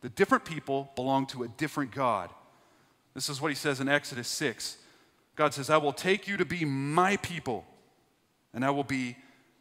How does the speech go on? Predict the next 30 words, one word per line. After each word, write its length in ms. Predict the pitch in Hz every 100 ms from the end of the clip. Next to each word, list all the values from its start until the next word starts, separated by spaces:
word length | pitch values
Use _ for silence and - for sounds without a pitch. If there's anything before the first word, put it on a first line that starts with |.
| _
your 300 | 107 135 139
God. 400 | 123 120 95 87 - - _ _ -
And 80 | 123
you 80 | 170
shall 240 | - 160
know 240 | 160 175 165
that 120 | 151
I 160 | 170
am 160 | 175 160
the 100 | 143
Lord 340 | 143 160 170 139
your 220 | 135 165 151
God, 400 | 147 151 131 127
who 140 | 143
has 160 | 131 - - -
brought 300 | - 170 180
you 140 | 175 175
out 180 | 190 -
from 140 | 175
under 160 | 175 160
the 100 | 127
burdens 420 | 151 156 151 131
of 140 | 131 -
Egypt." 420 | 160 156 113 - 156
And, 120 | 170 -
and, 140 | 165 190
and 160 | 180 170
here's 200 | 220 170
the 60 |
thing, 280 | 165 214